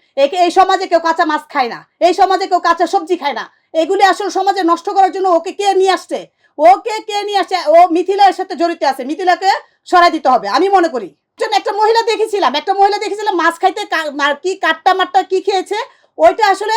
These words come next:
ও-, ওকে স্টপ করে দেওয়া হয়েছে, অনলাইন থেকে তাকে স্টপ করে দিচ্ছে, সে যাতে না করে, সে কিন্তু স্টপ হয়ে গেছে।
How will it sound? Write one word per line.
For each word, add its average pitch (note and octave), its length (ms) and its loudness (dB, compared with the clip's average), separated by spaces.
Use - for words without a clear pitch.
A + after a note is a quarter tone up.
ও-, D4+ 380 -2
ওকে E4 180 0
স্টপ G4+ 160 -6
করে F#4 200 0
দেওয়া C#4+ 180 2
হয়েছে, F3 300 -12
অনলাইন F4+ 300 0
থেকে F#4+ 200 -10
তাকে F4 280 -4
স্টপ F#4+ 140 -8
করে F#4 160 -4
দিচ্ছে, G4 200 -8
সে D4 180 -2
যাতে C#4 180 -6
না C#4+ 160 2
করে, A3+ 240 -4
সে F#4 160 -4
কিন্তু F#4+ 200 0
স্টপ F4+ 200 -2
হয়ে D#4 200 4
গেছে। A#3 320 -8